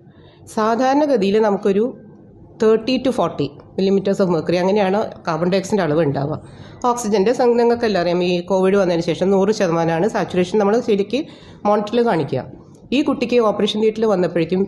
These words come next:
തൊണ്ണൂറ്റിയാറ്, അത്രയും ലെവൽ. അപ്പം നമുക്കത് വിശ്വസിക്കാൻ പറ്റുന്നില്ല. കാരണം ട്യൂബ് ഇട്ട് വെന്റിലേറ്റ് ചെയ്യുന്ന ഒരു കുട്ടിക്ക് തൊണ്ണൂറ്റാറിൻ്റെ കാർബൺ ഡയോക്സൈഡ് അളവെന്ന് പറഞ്ഞാൽ കുട്ടി കാർഡിയക് അറസ്റ്റ് പോകാം, പെട്ടെന്ന് തന്നെ മരണപ്പെട്ടു പോകാം. അപ്പോൾ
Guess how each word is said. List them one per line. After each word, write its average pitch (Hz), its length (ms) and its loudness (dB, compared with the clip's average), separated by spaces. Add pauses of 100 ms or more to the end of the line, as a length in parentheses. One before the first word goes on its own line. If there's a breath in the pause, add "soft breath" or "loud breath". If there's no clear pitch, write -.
(180)
തൊണ്ണൂറ്റിയാറ്, 190 960 2 (1120)
അത്രയും 240 380 2
ലെവൽ. 170 200 0 (140)
അപ്പം 226 200 0
നമുക്കത് 233 360 0
വിശ്വസിക്കാൻ 240 500 0
പറ്റുന്നില്ല. 170 340 0 (100)
കാരണം 160 260 0
ട്യൂബ് 175 300 4
ഇട്ട് 202 180 2
വെന്റിലേറ്റ് 202 380 0
ചെയ്യുന്ന 208 180 2
ഒരു 202 120 0
കുട്ടിക്ക് 170 320 -2 (400 loud breath)
തൊണ്ണൂറ്റാറിൻ്റെ 214 760 2
കാർബൺ 170 240 -2
ഡയോക്സൈഡ് 185 260 0
അളവെന്ന് 180 240 2
പറഞ്ഞാൽ 202 160 0
കുട്ടി 196 240 -2 (360 loud breath)
കാർഡിയക് 170 400 0
അറസ്റ്റ് 170 280 -2
പോകാം, 127 300 -2 (1160)
പെട്ടെന്ന് 240 320 4
തന്നെ 240 200 2
മരണപ്പെട്ടു 220 500 0
പോകാം. 156 260 -2 (280)
അപ്പോൾ 214 180 -2